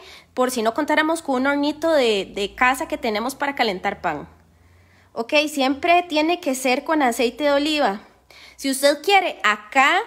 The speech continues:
lo puede hacer con aceite de girasol o de canola,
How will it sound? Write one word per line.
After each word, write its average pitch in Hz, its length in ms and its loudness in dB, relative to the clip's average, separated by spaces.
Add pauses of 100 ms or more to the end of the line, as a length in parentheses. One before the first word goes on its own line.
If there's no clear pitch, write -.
(540)
lo 214 160 -4
puede 220 200 6
hacer 285 260 0
con 339 200 0
aceite 214 520 -2
de 285 160 0
girasol 285 800 2
o 254 80 0
de 214 280 -4
canola, 294 680 2